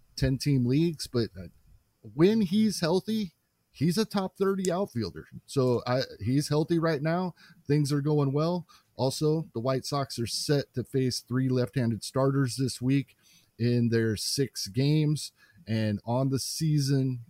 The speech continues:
he's hitting two ninety-four with ten of his eleven home runs on the season versus lefties. So where he's available, I like A J Pollock.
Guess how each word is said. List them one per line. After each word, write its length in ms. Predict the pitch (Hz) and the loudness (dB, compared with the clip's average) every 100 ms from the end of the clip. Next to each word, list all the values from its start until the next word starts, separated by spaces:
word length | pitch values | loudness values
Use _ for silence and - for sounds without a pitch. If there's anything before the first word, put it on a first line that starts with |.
| - | -20
he's 300 | _ 120 120 | _ -4 -2
hitting 240 | 139 117 104 | -2 -2 -4
two 200 | - 135 | -2 0
ninety-four 840 | 127 123 120 107 127 127 120 110 - - _ | 2 2 -2 -4 0 2 2 0 -4 -16 _
with 200 | 120 113 | -2 0
ten 320 | - 139 135 - | 0 2 0 0
of 180 | 123 123 | -2 0
his 220 | 123 104 | 0 0
eleven 460 | 120 123 113 117 101 | 0 0 0 0 0
home 240 | 120 113 | 2 2
runs 220 | 117 113 | 2 0
on 120 | 107 | 0
the 100 | 101 | -2
season 460 | 98 104 92 101 95 - _ - | -2 -4 -2 -2 -4 -8 _ -12
versus 640 | 87 123 120 - 110 - | 0 4 4 2 -2 -2
lefties. 600 | 107 104 - 85 - - - - _ | -2 -2 -4 -14 -14 -14 -16 -20 _
So 640 | - - 120 107 101 98 - | -8 -2 0 2 0 -4 -6
where 480 | 104 110 123 165 175 | -6 -2 2 4 4
he's 260 | 175 160 | 2 2
available, 560 | 143 131 139 143 139 139 | 0 0 2 2 0 0
I 100 | 127 | 0
like 300 | 120 120 113 | -2 -4 -4
A 140 | 107 | -4
J 220 | 107 107 101 | -2 -4 -6
Pollock. 440 | - 98 92 - | -6 -4 -6 -10